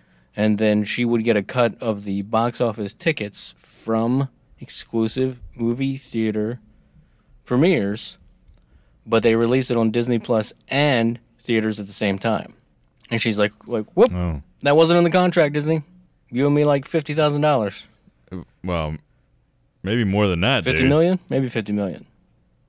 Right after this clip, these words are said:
Speaker 2: Yeah, maybe fifty million. I don't know. Jeez.
Speaker 1: Some people are all, are pissed off because she's suing them, but I'm like,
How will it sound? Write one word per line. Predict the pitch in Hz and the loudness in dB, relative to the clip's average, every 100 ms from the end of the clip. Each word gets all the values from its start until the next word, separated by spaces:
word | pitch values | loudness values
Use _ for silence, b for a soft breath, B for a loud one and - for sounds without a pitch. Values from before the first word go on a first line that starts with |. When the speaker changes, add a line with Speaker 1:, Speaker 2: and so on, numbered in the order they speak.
| _ _ | _ _
Speaker 2:
Yeah, | - 85 80 | -8 -6 -4
maybe | 80 98 90 | -2 -2 -2
fifty | 104 85 82 | -2 -2 -2
million. | 78 98 90 73 73 _ _ _ _ | 0 0 0 -4 -10 _ _ _ _
I | 92 | -4
don't | 95 82 | -2 -2
know. | 85 80 - _ _ _ - | -2 -4 -8 _ _ _ -16
Jeez. | 85 107 135 90 85 - - _ _ _ _ _ _ _ _ | -2 2 2 2 -4 -12 -16 _ _ _ _ _ _ _ _
Speaker 1:
Some | 127 - 151 | 0 2 4
people | 156 139 123 | 4 4 4
are | 113 | 6
all, | 113 113 110 - _ | 6 4 2 -2 _
are | 120 | -4
pissed | 107 135 120 | 0 0 2
off | 139 160 143 | 2 2 0
because | 107 107 104 | -2 -2 0
she's | 110 104 | -2 0
suing | - 104 | 0 0
them, | 98 104 110 | 0 0 0
but | 107 | 2
I'm | 104 | 2
like, | 107 104 101 | 2 0 -4